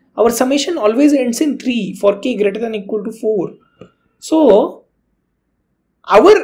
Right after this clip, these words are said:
summation will always, uh, have a units place three, so it cannot be perfect square for k greater than equal to four.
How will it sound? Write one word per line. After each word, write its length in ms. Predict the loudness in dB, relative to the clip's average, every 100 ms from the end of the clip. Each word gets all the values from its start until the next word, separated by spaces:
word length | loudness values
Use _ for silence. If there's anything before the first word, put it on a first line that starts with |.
| -2 _ _ -10
summation 720 | -4 -2 -2 -2 -4 -4 -10 _ _ _ _ _ _ _ _ _ _ _ _ _ _ -4
will 200 | 4 4 4
always, 440 | 0 2 2 4 0 -4 -14 _ -2
uh, 520 | 0 2 0 0 -4
have 280 | -2 0 0
a 80 |
units 300 | 2 0 -2
place 220 | -2 -4 -2
three, 180 | -2
so 160 | 0 2
it 180 | 0 0
cannot 280 | -2 -2 -2
be 80 |
perfect 340 | 0 0 0 -8
square 180 | -8 -6
for 220 | -4 -4
k 160 | -6
greater 220 | -6 -6 -6
than 120 | -8
equal 220 | -8 -8
to 60 | -8
four. 320 | -8 -8